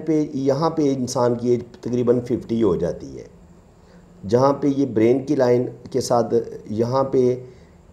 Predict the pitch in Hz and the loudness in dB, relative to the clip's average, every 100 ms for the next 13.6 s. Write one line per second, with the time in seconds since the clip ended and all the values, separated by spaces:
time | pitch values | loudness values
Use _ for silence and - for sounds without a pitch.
0 | - 143 135 - 156 - 147 151 135 139 | 0 4 6 4 -2 0 0 2 2 0
1 | 135 110 104 98 101 90 90 92 80 85 | 0 0 0 -4 -4 -6 -4 -4 -4 -6
2 | - 71 69 - - - - - - 160 | -8 -14 -16 -18 -20 -20 -20 -14 -6 -4
3 | 139 147 127 131 131 - - 123 120 113 | -2 -2 0 -2 -4 -6 -2 2 2 4
4 | 101 98 87 80 85 76 - 71 - - | 4 4 2 -2 -4 -6 -6 -12 -14 -20
5 | - - - 175 156 143 127 123 - 117 | -20 -20 -2 0 2 2 2 0 0 -2
6 | 107 117 107 104 110 110 110 104 98 110 | -2 -2 -4 -2 -4 -2 0 0 0 -2
7 | 98 85 117 165 - - - - - 127 | -2 -2 -8 -8 -10 -20 -20 -10 -4 -2
8 | 160 123 113 101 104 120 95 117 113 90 | -2 -2 -2 -2 -2 -2 0 0 0 -4
9 | 98 87 95 104 95 98 90 87 87 - | -4 -6 -4 -6 -4 -2 -2 -2 -6 -8
10 | 82 78 80 - - - - - - 110 | -10 -10 -12 -14 -20 -20 -20 -20 -4 2
11 | 139 143 151 135 131 135 156 - 143 131 | 4 4 4 4 2 4 0 0 -4 0
12 | 147 156 156 147 147 143 123 127 135 123 | 0 2 0 0 0 0 0 0 2 2
13 | 120 120 117 117 110 | 4 4 2 2 -2